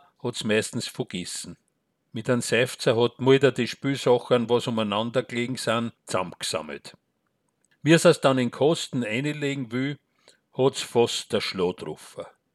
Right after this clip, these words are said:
„Julia“, hat's geschrien, wie der Jesus zwischen Ballen und Puppen rausgeschaut hat.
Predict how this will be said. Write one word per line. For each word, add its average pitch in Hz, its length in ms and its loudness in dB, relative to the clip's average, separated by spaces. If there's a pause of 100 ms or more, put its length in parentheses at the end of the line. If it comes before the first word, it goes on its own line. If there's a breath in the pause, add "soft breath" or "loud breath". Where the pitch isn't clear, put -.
(560)
„Julia“, 208 840 8 (340)
hat's 151 320 0
geschrien, 139 500 -2 (280)
wie 123 160 -2
der 123 140 2
Jesus 151 640 -2
zwischen 120 520 -6
Ballen 131 420 0
und 104 220 -10 (100)
Puppen 127 480 -8
rausgeschaut - 840 -6
hat. - 260 -16